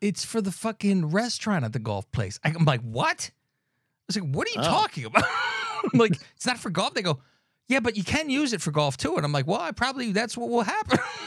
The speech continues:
Speaker 1: <laughs> I'm like, "That's what we would be doing."
Speaker 2: At which place?
Speaker 1: Oh, it's the one, the Copperopolis one that we're supposed to go to this year, and, uh, one in Angels Camp that I haven't seen. So, you know, I haven't golfed anywhere here.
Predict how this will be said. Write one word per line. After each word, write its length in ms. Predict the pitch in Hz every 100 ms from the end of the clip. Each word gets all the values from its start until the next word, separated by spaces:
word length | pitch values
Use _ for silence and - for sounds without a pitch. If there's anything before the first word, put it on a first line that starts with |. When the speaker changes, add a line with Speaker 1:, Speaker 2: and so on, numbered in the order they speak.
| - 403
Speaker 1:
<laughs> 380 | 240 233 214
I'm 80 | 285 -
like, 280 | 202 214 - - -
"That's 460 | 320 - - - 240
what 160 | 262
we 100 | 254
would 220 | 240 220
be 100 | 196
doing." 380 | 214 330 427 - -
Speaker 2:
At 80 | -
which 140 | 143 _
place? 220 | 170 139 107 _ _ _ _ _ _ _ _ _ 185
Speaker 1:
Oh, 260 | 202 190
it's 200 | 143 -
the 140 | - 156
one, 180 | 175
the 80 | 175
Copperopolis 800 | 135 170 214 175 147 160 151 139
one 160 | 147 147
that 80 |
we're 100 | 127
supposed 320 | 120 - 160 127
to 80 |
go 160 | 110 110
to 160 | - 110
this 300 | 131 139 110
year, 200 | 104 - - - -
and, 320 | 135 131 123
uh, 220 | 117 113
one 180 | 117 123
in 120 | 120
Angels 380 | 117 120 113 104
Camp 360 | - 110 92 - _
that 140 | 113 104
I 80 |
haven't 240 | 98 95 92
seen. 320 | - 92 78 _ _ _ -
So, 360 | - 104 98 87
you 160 | 190 156
know, 80 | 104
I 120 | 107
haven't 420 | 107 90 110 -
golfed 260 | 95 85 -
anywhere 280 | 87 90 -
here. 160 | 95